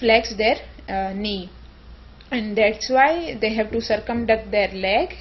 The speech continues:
and clear the ground. If there is a manual lock here, so excessive, uh, friction will be there. If a tight extension aid is there, so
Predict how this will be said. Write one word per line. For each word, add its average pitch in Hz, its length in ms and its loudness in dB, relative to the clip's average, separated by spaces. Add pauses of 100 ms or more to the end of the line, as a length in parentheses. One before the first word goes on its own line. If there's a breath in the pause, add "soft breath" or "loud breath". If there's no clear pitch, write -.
(160)
and 233 220 -2 (160)
clear 208 260 0
the 226 240 0
ground. 165 400 -4 (760 loud breath)
If 294 240 -4
there 285 140 10
is 285 140 -2
a 277 60 -2
manual 220 600 0
lock 208 240 4
here, 262 380 2 (340)
so - 300 -2
excessive, 247 540 -6 (180)
uh, 208 180 0
friction 202 480 -4
will 233 180 0
be 233 140 -2
there. 170 320 -2 (220)
If - 280 -8
a 240 100 2
tight 226 320 2
extension 233 680 -4 (100)
aid 226 380 0
is 240 280 -4
there, 185 320 -2 (440 loud breath)
so 294 360 0